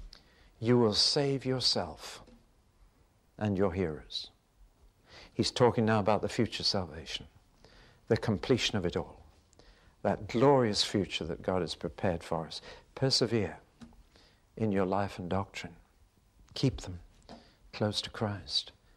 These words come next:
and you'll save yourself and others. We're to watch these things. Well, now, let's,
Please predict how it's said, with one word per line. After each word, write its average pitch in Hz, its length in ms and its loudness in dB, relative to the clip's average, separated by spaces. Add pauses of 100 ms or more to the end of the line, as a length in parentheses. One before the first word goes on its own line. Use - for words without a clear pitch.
(240)
and 98 140 0
you'll 90 160 2
save 85 420 2
yourself 82 520 -2
and 82 160 -4
others. - 540 -4 (1200)
We're 123 120 4
to 131 120 6
watch 117 380 4
these 92 280 4
things. - 540 -4 (4000)
Well, 117 160 8
now, 85 220 4 (100)
let's, - 400 4